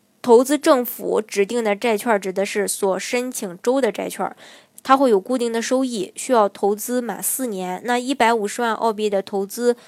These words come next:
需要，呃，来源于申报的投资盈利，非申报的投资盈利不能作为将来的一个投资款。呃，只要你满足这些条件、呃，就可以转永居。那转永居也是有要求的：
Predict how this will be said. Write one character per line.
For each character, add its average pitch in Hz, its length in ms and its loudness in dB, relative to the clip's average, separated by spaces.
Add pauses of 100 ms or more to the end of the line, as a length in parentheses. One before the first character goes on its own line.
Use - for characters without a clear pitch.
(220)
需 - 200 -4
要， 214 260 4 (380)
呃， 196 200 2
来 202 200 2
源 226 260 0
于 214 120 0
申 269 320 0
报 254 160 4
的 196 100 0
投 208 280 -2
资 240 180 -6
盈 208 260 -6
利， 247 300 -4
非 294 260 2
申 269 240 0
报 233 160 4
的 202 80 -2
投 208 200 -4
资 202 120 -6
盈 202 160 -6
利 202 80 -4
不 226 160 -4
能 214 160 -4
作 214 200 0
为 190 120 -2
将 214 240 -2
来 190 140 -6
的 196 100 -2
一 190 60 -2
个 190 100 -2
投 190 200 -6
资 202 120 -4
款。 202 300 -10 (880)
呃， 202 360 2
只 202 180 -2
要 277 140 6
你 262 140 0
满 226 180 0
足 202 140 -6
这 240 140 -2
些 214 100 2
条 196 260 -2
件、 214 300 -2 (920)
呃， 220 60 -4
就 247 160 -2
可 240 140 2
以 233 100 4
转 220 220 0
永 208 220 -2
居。 220 260 -6
那 247 140 -2
转 254 180 0
永 226 160 -2
居 226 120 -6
也 220 120 0
是 202 100 -6
有 196 120 0
要 196 180 0
求 202 160 -6
的： 185 160 -6